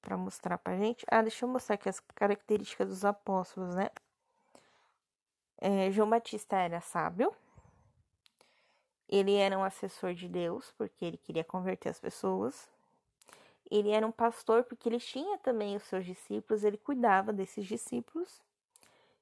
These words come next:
E ele era digno de estar na presença do Senhor. Então, assim, ele também tem algumas características dos santos apóstolos, porém, ele não é o santo apóstolo, tá, gente? Eu só peguei ele aqui porque,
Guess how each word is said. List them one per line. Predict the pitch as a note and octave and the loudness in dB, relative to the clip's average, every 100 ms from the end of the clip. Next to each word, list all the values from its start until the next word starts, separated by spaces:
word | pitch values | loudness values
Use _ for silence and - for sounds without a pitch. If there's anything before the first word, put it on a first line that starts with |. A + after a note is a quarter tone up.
| - | -8
E | - | 0
ele | C#4+ C4+ | 4 6
era | C4+ E3+ | 6 4
digno | D4+ A3+ B3+ B3 A#3+ G#3+ | 0 -2 -2 0 -2 -2
de | G#3 | -4
estar | - F#3+ F#3 | -4 -4 -2
na | F#3+ | -4
presença | - G#3+ F#3 F3 - | -6 -6 -6 -10 -12
do | F3 | -16
Senhor. | - - G#3+ F3+ - - - - - - _ - | -10 -6 -6 -6 -12 -20 -20 -20 -20 -20 _ -4
Então, | - G#3+ | 4 6
assim, | A#3+ - G3 | 6 0 -2
ele | - G3+ A3+ | 2 2 2
também | - A#3+ A#3 B3 C#4+ | 4 4 6 2 2
tem | - A3+ G#3+ C4 - _ - - | 6 6 4 -2 -8 _ -8 0
algumas | G3+ F#3+ G3+ - | 2 2 -2 -2
características | - G3 - G#3 F#3 F#3 - - F#3 | -2 -2 -2 -2 -2 -4 -10 -8 -8
dos | F3+ | -10
santos | - F3+ F3+ F3+ | -6 -6 -6 -2
apóstolos, | F3 - F3+ F#3+ A3 - | -2 0 0 0 -4 0
porém, | A3 A3+ G#3+ A3 | 4 4 4 2
ele | A3+ | 2
não | A3 C#4+ | 0 -2
é | B3+ | -4
o | |
santo | A3+ - G#3 | -6 -8 -4
apóstolo, | B3+ - E3+ E3+ - F3+ | -4 -2 -4 -4 -8 -12
tá, | - | -8
gente? | F3+ - _ - - - - _ _ - - - - | -8 -8 _ -20 -20 -20 -20 _ _ -20 -20 -20 -14
Eu | - | -8
só | F#3 | -6
peguei | F3 F#3 F#3 | -4 -4 0
ele | F#3+ F#3 | 0 0
aqui | - - | -4 -10
porque, | G3 A3+ - - A3 A3 | -6 -6 -4 2 2 2